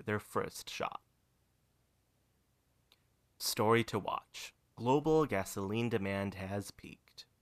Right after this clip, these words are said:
The International Energy Association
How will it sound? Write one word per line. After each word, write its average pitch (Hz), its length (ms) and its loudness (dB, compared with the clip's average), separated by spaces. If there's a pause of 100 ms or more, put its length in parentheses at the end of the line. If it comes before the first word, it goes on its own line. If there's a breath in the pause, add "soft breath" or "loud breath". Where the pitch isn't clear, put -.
(680)
The 123 120 2
International 143 1000 2
Energy 123 540 0
Association - 920 -6